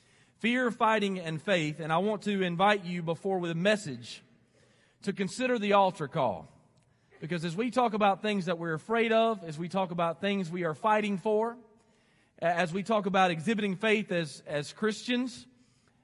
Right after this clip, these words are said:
I, I want you to know that this altar is a place where you are invited to come and talk to the Lord. And you don't have to come and talk to the Lord on your knees, but there's something special about getting before God and not worrying about people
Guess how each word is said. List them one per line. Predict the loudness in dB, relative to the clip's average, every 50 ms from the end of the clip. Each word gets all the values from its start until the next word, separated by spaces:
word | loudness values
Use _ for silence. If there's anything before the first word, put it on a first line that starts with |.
| _ _
I, | -4 -4 -2 0
I | 0
want | 0 0 -2 -2 -2
you | -4 -6 -4
to | -2 -2 0
know | 2 2 2 2 2
that | 2 0 0 0
this | -2 -4 -2 0
altar | 0 0 0 0 -2 -4 -4
is | -4 -4
a | -6
place | -6 -2 -2 0 0 0 -2 -6 -8
where | -4 -2 0 0 0 0 -2 -6 -10 -18 _ _ _ _ _
you | -4 -2 0 2
are | 2 2 2
invited | 2 2 2 2 2 2 0 -4
to | -6 -4
come | -2 -2 -2 -2 -2
and | -4 -4
talk | -4 -4 -4 -4 -6
to | -8 -6
the | -6
Lord. | -4 -4 -2 -4 -4 -6 -8 -12 -18 -20 _ _ _ _ _ _ _ _ _ _ _ -14
And | -10 -8 -8
you | -6 -4
don't | -2 0 2
have | 4 4 4 2
to | 0 -2
come | -2 0 0 0 0
and | -2 0
talk | 0 0 0 0 -2
to | -4
the | -4 -2
Lord | -2 0 0 0 0
on | -2 -2 -2
your | -2 -2 -2
knees, | -2 -2 -2 -4 -4
but | -4 -4
there's | -4 -4 -4
something | -4 -6 -6 -6 -8 -10
special | -6 -4 -4 -4 -4 -4 -6 -4
about | 0 0 0 0 0
getting | -4 -4 -4 -4 -4 -4
before | -4 -6 -6 -8 -6 -6 -4
God | -2 -2 0 2 2 2 2 0 -2 -8 -14 -18 _ _ _ _ _
and | -10 -6
not | -4 -2 -2 -2
worrying | -2 -4 -2 -2 -2
about | 0 0 0 0 0 -2
people | -2 -2 -2 -2 -2 -4 -4 -4